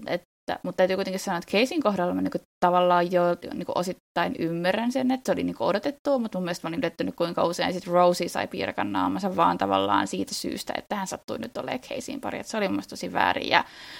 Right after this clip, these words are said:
sit kun mä en muista, siinä oli, mä en muista mikä juttu siinä oli, että olikohan tää, oliko sit Casey vai joku muu tai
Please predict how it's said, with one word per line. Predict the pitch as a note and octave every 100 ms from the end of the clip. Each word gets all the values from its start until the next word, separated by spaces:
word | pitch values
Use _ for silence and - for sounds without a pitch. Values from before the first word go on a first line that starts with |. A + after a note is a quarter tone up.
| - -
sit | - -
kun | E3 - - -
mä | F3+ F3
en |
muista, | F3 F3 - - -
siinä | F#3+ F#3
oli, | F#3+
mä | F#3
en |
muista | F#3+ F#3+
mikä | G3+ G#3 F3+ - - - - -
juttu | E3 -
siinä | F3+ E3
oli, | D#3+ D#3+
että | E3 F#3
olikohan | E3 F3 E3+
tää, | - -
oliko | E3+ -
sit | E3+ - - - - -
Casey | F3 E3+ E3+ E3+
vai | E3 E3 -
joku | F3+ E3
muu | E3+ F3+ F#3
tai | - G2+